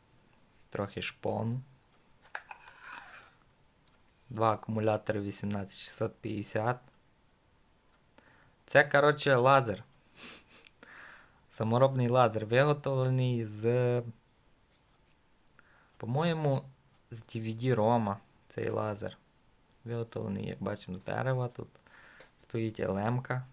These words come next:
два акумулятори, кришка на магнітах. От така от ігрушка.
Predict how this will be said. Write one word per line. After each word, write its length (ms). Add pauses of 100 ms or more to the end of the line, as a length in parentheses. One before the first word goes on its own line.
(420)
два 300
акумулятори, 920 (640)
кришка 420
на 80
магнітах. 600 (2500)
От 220 (120)
така 240
от 200
ігрушка. 560